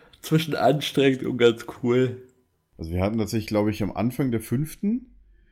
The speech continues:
Speaker 2: sind wir damals mit unserer Klassenlehrerin, das war eine Deutschlehrerin, die war, naja, sie konnte sich auch nicht so richtig durchsetzen, und die war halt aber eigentlich sehr nett. Wie gesagt, in der si-, siebten, da komme ich dann gleich zu, hatten wir eine Lehrerin, die,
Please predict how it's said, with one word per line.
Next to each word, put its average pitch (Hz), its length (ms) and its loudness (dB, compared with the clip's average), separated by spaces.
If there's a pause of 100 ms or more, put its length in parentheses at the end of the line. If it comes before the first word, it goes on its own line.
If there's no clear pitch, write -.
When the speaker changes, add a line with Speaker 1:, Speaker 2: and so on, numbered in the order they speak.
(160)
Speaker 2:
sind 107 180 -2
wir 107 100 0
damals 104 280 -2
mit 101 80 -8
unserer 101 200 -4
Klassenlehrerin, 117 420 -4
das 107 120 -4
war 104 60 -2
eine 95 100 -2
Deutschlehrerin, 131 680 -2 (320)
die 95 180 -4
war, 107 500 2 (260)
naja, 104 180 2
sie 101 140 -4
konnte 117 180 0
sich 104 180 -4
auch 92 60 -2
nicht 110 120 0
so 110 80 -2
richtig 107 240 -6
durchsetzen, 113 580 -4
und 92 80 -4
die 95 120 -4
war 101 120 -2
halt 127 120 -2
aber 101 180 -2
eigentlich 92 280 -4
sehr 82 100 -4
nett. 76 380 -8 (1160)
Wie 90 120 -6
gesagt, 95 200 0
in 92 60 0
der 92 100 2
si-, 87 220 -4
siebten, 110 280 -4
da 101 60 -4
komme 110 160 -2
ich 107 60 -6
dann 110 100 -2
gleich 101 160 -2
zu, 101 180 -2
hatten 95 180 -6
wir 92 80 -2
eine 90 140 0
Lehrerin, 90 400 0
die, 82 240 -4